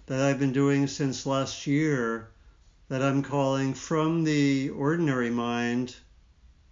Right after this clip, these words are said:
From the Ordinary Habitual Mind to the Buddha Mind. And I've had a very, uh, simple,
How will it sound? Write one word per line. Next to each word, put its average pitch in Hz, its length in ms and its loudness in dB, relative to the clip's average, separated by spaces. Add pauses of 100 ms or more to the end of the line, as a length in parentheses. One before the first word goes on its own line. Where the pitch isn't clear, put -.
From 139 180 0
the 135 120 4
Ordinary 139 500 2
Habitual 131 540 -2
Mind 117 640 -2
to 147 160 -2
the 127 100 -2
Buddha 131 300 0
Mind. 104 520 -4 (1200)
And 123 120 -2
I've 131 200 -2
had 139 200 2
a 135 60 0
very, 139 560 2
uh, 127 300 -4
simple, 139 800 -2